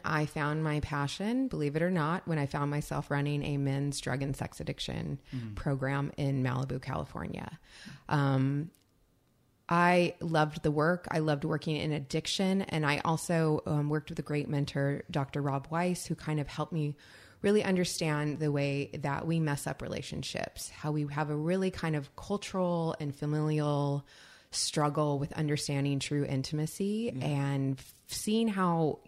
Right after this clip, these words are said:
Speaker 1: you know, kind of the people who, who have the most extreme symptoms of that issue helped me to also see how we,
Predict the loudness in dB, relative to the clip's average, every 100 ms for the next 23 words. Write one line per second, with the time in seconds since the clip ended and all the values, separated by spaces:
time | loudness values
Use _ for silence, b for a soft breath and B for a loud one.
0 | -6 -2 0 -2 0 0 0 -4 b b
1 | b -4 -2 -2 0 0 0 -4 -4 0
2 | 2 2 -2 -10 -20 -20 -10 -2 2 4
3 | 4 2 -2 -6 -4 0 0 0 0 0
4 | 2 2 2 0 -2 0 0 0 -2 -2
5 | 0 2 2 0 -4 B B -2 0 2
6 | 2 4 4 4 2 0 -2 -2 0 0
7 | -2 0 0 0 0 -4